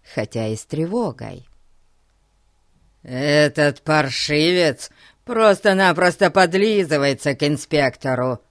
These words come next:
заявил мистер Гун. «Понимаете? Он обыкновенный подхалим и только.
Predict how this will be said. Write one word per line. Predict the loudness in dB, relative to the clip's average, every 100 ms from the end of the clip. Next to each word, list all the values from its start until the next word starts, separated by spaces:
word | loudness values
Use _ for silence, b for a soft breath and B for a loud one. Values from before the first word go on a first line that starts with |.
| _ _ _ _ -16
заявил | -8 -4 -2 -2 -2 -2
мистер | -2 -4 -8 -10 -8
Гун. | -12 -12 -18 _ _ _ _ _ _ _ -10
«Понимаете? | -4 0 0 2 2 2 2 0 -2 -6 -6 -8 _ _ _ _ _ _ _ _ _ _ _ -18
Он | -8 -4 0 2
обыкновенный | 2 0 0 0 2 2 2 0 0
подхалим | 2 2 2 0 2 2 0
и | -2
только. | -2 -4 -4 -10 -10